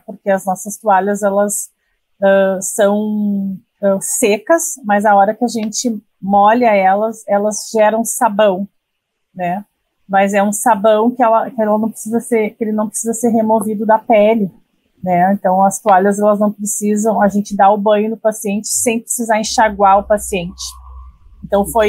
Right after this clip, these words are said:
Speaker 2: legal.
Speaker 1: um, um meio, né? Então, que foi muito
Speaker 2: Sim.
Speaker 1: prático nessa época pra poder dar, prestar essa assistência sem a gente perder o foco, que é o banho do paciente,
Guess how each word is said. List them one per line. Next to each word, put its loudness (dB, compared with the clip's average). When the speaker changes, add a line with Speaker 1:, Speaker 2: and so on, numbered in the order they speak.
Speaker 2:
legal. -4
Speaker 1:
um, -2
um 4
meio, 4
né? 0
Então, 0
que -12
foi 0
muito -2
Speaker 2:
Sim. -8
Speaker 1:
prático 0
nessa 0
época 0
pra 0
poder -2
dar, 2
prestar 2
essa 2
assistência -2
sem -4
a 4
gente 0
perder 0
o 0
foco, 2
que -2
é 2
o -2
banho 4
do -4
paciente, -4